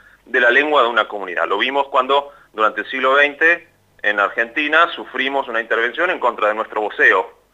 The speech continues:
Desde la escuela, desde los medios masivos de comunicación, desde las academias de la lengua, hubo un gran esfuerzo para que los hablantes de Argentina dejaran de usar el pronombre vos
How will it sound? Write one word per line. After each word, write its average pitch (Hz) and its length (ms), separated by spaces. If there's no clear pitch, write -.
Desde 127 300
la 104 80
escuela, 170 500
desde 104 220
los 98 100
medios 104 260
masivos 104 320
de 98 80
comunicación, 113 800
desde 95 160
las 90 180
academias 107 360
de 113 60
la 113 80
lengua, 147 380
hubo 131 420
un 123 240
gran 156 240
esfuerzo 170 540
para 98 240
que 110 340
los 113 200
hablantes 123 360
de 117 60
Argentina 196 500
dejaran 143 360
de 113 80
usar 139 180
el 139 80
pronombre 127 360
vos 156 360